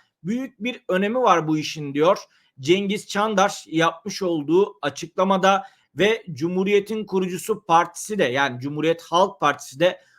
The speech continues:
mutlaka sürecin içerisine, e, dahil edilmeli eğer bir süreç olursa diyor. E, ve bu sürecin içerisinde de olmalı diyor.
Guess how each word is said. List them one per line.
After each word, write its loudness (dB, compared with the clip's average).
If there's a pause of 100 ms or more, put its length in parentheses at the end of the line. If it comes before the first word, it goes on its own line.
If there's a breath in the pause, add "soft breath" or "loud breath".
(160 soft breath)
mutlaka 0
sürecin 0
içerisine, -6 (280 soft breath)
e, 0
dahil 6
edilmeli 0
eğer 0
bir -4
süreç -6
olursa -6
diyor. -4 (340 soft breath)
E, -2
ve 2
bu -4
sürecin -4
içerisinde -4
de 2 (260 loud breath)
olmalı 0
diyor. -20